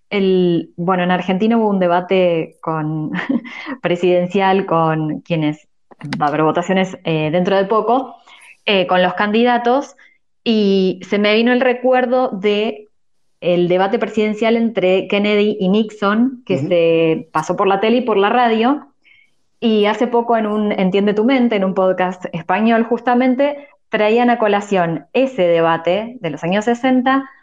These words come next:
Speaker 1: para decir que las personas que habían visto el debate pensaban que había ganado un candidato y quienes lo habían escuchado pensaban que iba a ganar o que había estado mejor otro candidato.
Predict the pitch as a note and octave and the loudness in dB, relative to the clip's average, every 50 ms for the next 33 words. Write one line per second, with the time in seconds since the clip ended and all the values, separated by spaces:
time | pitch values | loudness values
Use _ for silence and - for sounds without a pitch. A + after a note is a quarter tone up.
0 | _ _ _ - G#3+ G#3 G#3+ A3 A3+ A3 - A#3 G3+ G#3 G#3 F#3+ F#3 F#3+ F#3+ F#3 | _ _ _ -2 0 2 2 2 0 0 0 -2 -2 0 0 0 2 2 2 0
1 | F#3 F#3+ F#3+ F3+ F3+ F3+ - - - G#3 G#3 - C#4 C#4+ D#4+ D4 D4 - B3 A3 | 0 0 0 0 0 -2 -4 -4 -4 -4 -2 0 0 0 0 0 0 -2 0 2
2 | A#3 B3+ B3+ A#3+ A#3 A3 C4+ C4 B3+ - C4+ A#3+ A#3 A3 A3+ A3+ A#3 A3+ A3 A3 | 2 2 2 2 2 2 0 0 -2 -2 -2 0 0 2 2 2 2 0 0 -2
3 | A3 A3 A#3 B3 A#3+ - _ _ - G3 G3 G3 G3 - G#3 G#3 G#3 G#3 G#3+ A3 | -2 -4 -4 -4 -8 -12 _ _ -6 -6 -6 -2 0 0 2 2 2 2 0 0
4 | A3+ A#3 A#3 - _ _ - - G3 F#3 F#3+ G3+ G#3+ G#3 G#3 G#3 G3+ G3+ G#3 G#3 | -2 -4 -4 -8 _ _ -4 0 0 2 2 2 2 2 2 0 0 0 0 0
5 | G#3 G#3 G3+ G3+ G#3 A3 G#3+ - - - - A3+ A3+ G3+ G3 F#3 F3+ F3+ F3+ F3+ | 2 2 2 2 0 0 -2 -6 -6 -4 -2 0 0 0 0 -2 0 0 2 2
6 | F3+ F3+ F3 F3+ G3 - G3 E3 - G3 F#3+ F#3+ F#3 F#3 F#3+ F#3 G3 G#3 A3+ A3+ | 2 0 0 -2 -4 -4 -4 -6 -4 -4 -4 -2 -2 -2 0 0 2 2 2 0
7 | A3 G#3+ - - G#3+ G#3 G#3 - A3+ A#3 A3 G#3 G3 F#3+ G3 A3+ C4 - _ _ | -2 -4 -4 -4 -4 -4 -2 -2 0 0 2 2 2 0 0 -2 -4 -8 _ _
8 | _ _ _ _ - F#3+ F#3 F#3 F#3 F#3+ F#3+ G3 G3+ G3+ F#3+ F#3+ F3+ F3+ F#3 F#3 | _ _ _ _ -4 -2 -2 -2 0 0 0 0 0 -2 0 0 2 2 2 2
9 | F#3+ F#3+ F#3 F3 F3 F3 F3+ F3+ - - F3 - - D#3+ D#3+ E3 F3 F3 F3 - | 2 2 2 2 2 2 2 2 0 -2 -4 -2 -2 0 0 0 0 -2 -2 -2
10 | F3 F3 F3+ F#3 F#3 F3+ - F#3 F3 F3+ F3 - G3 F3+ F3 - D#3 D3 - C#3+ | -2 0 0 -2 -4 -4 -2 -2 -2 -2 -2 -2 -4 -4 -2 -4 -6 -6 -6 -6
11 | D3+ D3+ D3 C#3 B2+ B2 - - - - | -4 -2 -2 -2 -2 -4 -6 -10 -14 -14